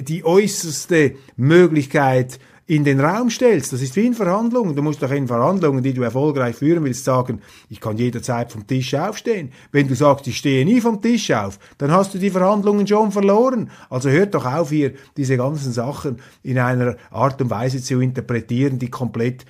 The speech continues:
lebensfremd ist. Also dieses Interview sicherlich unser Schwerpunkt. Wir werden uns natürlich auch beschäftigen mit München,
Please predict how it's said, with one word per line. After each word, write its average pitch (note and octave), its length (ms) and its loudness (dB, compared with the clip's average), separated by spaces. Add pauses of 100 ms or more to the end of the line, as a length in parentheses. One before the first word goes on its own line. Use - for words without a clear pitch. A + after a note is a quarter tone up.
(140)
lebensfremd B2+ 1000 -2
ist. G#2 200 -8
Also C3 160 0
dieses G3 340 0
Interview G3+ 460 0
sicherlich F#3 500 -2
unser E3 240 0
Schwerpunkt. G3 640 0 (220)
Wir C3 140 2
werden F3 160 0
uns D#3+ 120 0
natürlich D3+ 400 -2
auch C#3 120 -4
beschäftigen C3+ 760 -4 (220)
mit C3 180 -2
München, G#3 520 2